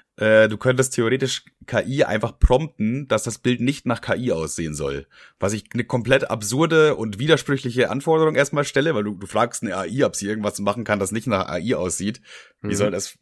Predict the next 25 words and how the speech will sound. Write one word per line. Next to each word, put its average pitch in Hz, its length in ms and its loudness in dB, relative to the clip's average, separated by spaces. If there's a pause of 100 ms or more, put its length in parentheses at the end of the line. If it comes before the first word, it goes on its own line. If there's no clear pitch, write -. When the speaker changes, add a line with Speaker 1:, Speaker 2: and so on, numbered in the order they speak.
(120)
Speaker 1:
also 95 420 -2 (100)
das - 380 -6 (140)
ist - 260 -6
einfach 98 220 4
irgendwie 95 320 -2
widersprüchlich, 92 580 2
ne? 110 260 2 (680)
Und 101 480 2
das, 110 260 0
zumindest 156 300 2
hat 156 100 2
er 151 40 -2
das 147 100 0
an 139 100 4
so 127 80 4
einem 120 380 4
Beispiel 127 400 2
gezeigt. 113 600 2 (440)
Und 147 140 0
ich 117 140 -4
weiß 135 280 4
nicht, 185 140 0
ob - 140 2
der 120 120 6
uns 110 280 -2